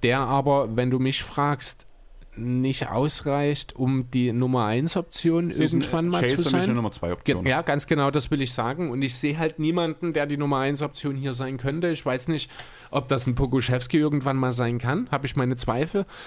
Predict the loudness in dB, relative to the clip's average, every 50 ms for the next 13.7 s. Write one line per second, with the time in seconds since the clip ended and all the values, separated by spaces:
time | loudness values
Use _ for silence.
0 | -16 -16 -14 -4 0 0 0 2 2 2 2 2 2 2 2 0 0 2 2 4
1 | 4 4 4 2 2 4 4 4 4 4 2 0 0 0 0 0 0 0 0 0
2 | 2 2 2 2 2 2 2 0 0 0 0 -2 -2 0 0 2 2 2 2 2
3 | 2 0 0 0 0 0 2 2 2 2 2 2 2 0 0 0 0 0 0 2
4 | 0 0 0 0 -2 -2 -2 -2 -2 -2 -2 -2 -2 -4 -4 -2 -2 -2 -2 -2
5 | -2 -2 -2 -2 -2 -4 -6 -8 -12 -16 -16 -16 -16 -12 -6 -2 0 2 4 4
6 | 4 4 4 2 2 2 2 2 4 4 4 4 2 0 0 0 0 0 -2 -4
7 | -4 -2 -2 -2 0 0 0 0 0 0 2 0 0 0 0 0 0 2 2 2
8 | 2 0 0 -2 -2 -4 -2 -2 -2 -2 -2 -2 -2 -2 -2 -4 -4 -8 _ -4
9 | 0 0 0 0 0 -2 -2 -2 -2 -4 -4 -2 -2 -4 -4 -2 -2 -2 -2 0
10 | 0 0 0 -2 -2 -4 -6 -8 -8 -6 -6 -6 -4 -4 -6 -4 -4 -6 -4 -2
11 | -2 0 2 0 0 0 0 -2 -2 0 0 0 0 0 0 2 2 2 2 2
12 | 2 2 2 2 0 2 0 0 0 0 0 -2 -2 -2 -2 -2 -2 -2 -2 -2
13 | -4 -6 -4 -4 -4 -4 -4 -4 -2 -2 0 0 0 -2